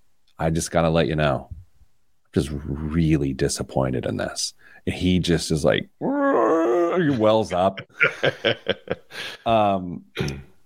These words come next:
Speaker 1: m-, our, my, uh, co-soccer coach, the head coach of, uh, the thirteen girls soccer team I coach,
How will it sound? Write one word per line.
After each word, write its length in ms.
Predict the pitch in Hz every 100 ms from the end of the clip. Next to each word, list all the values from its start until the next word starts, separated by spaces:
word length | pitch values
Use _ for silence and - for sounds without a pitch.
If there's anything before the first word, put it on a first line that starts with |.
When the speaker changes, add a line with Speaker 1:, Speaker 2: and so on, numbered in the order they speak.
| - _ _ _ -
Speaker 1:
m-, 100 | 107 -
our, 140 | 110
my, 280 | 107 107 101
uh, 220 | 87 80
co-soccer 680 | - - 110 101 - 90 90
coach, 400 | 78 69 69 -
the 100 | -
head 200 | 78 95
coach 280 | - 82 -
of, 200 | 80 69 -
uh, 220 | 78 69
the 80 | 64
thirteen 440 | 80 87 - 80 78
girls 280 | 85 78
soccer 300 | - 73 76
team 220 | 80 78 73
I 40 |
coach, 320 | - 78 -